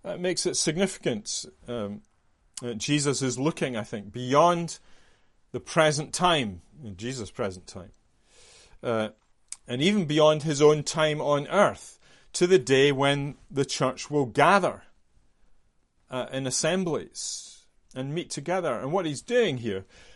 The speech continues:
is he is laying down a, a couple of markers for what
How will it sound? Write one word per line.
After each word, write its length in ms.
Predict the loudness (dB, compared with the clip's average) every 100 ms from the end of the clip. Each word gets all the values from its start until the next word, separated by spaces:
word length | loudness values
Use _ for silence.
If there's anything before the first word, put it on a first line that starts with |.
| -10
is 140 | -4
he 120 | 0 0
is 120 | 2
laying 300 | 2 2 4
down 380 | 6 6 0 -6
a, 180 | -8 -8
a 60 | -8
couple 300 | -8 -2 -2
of 80 | 0
markers 720 | 2 4 4 2 -8 -10 -10
for 180 | -6 -4
what 320 | -2 -2